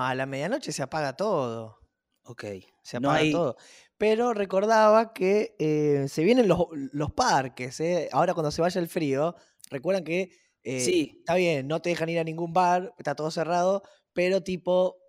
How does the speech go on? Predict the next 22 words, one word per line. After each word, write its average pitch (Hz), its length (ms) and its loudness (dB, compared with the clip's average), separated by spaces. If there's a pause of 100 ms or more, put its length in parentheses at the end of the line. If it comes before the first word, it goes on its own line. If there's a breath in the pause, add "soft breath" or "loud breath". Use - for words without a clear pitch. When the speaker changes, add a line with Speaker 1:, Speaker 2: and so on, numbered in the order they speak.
(200)
Speaker 1:
tres, 156 220 -2
cuatro 160 200 -2
de 156 40 -2
la 151 60 0
mañana 165 280 -4
puedes 143 140 -4
estar 147 120 -4
con 135 140 -10
tu 135 80 -8
lata 139 200 -4
de 135 60 -6
cerveza 143 520 -6 (100)
en 120 320 -10 (140)
Parque 123 300 -10
Centenario, 127 1160 -6
en 107 120 -16
Parque - 180 -2
Speaker 2:
Sí. 160 140 4
Speaker 1:
Urquiza. 127 600 -10 (180)
O, - 40 -10
o 135 40 -10
sea, 139 280 -4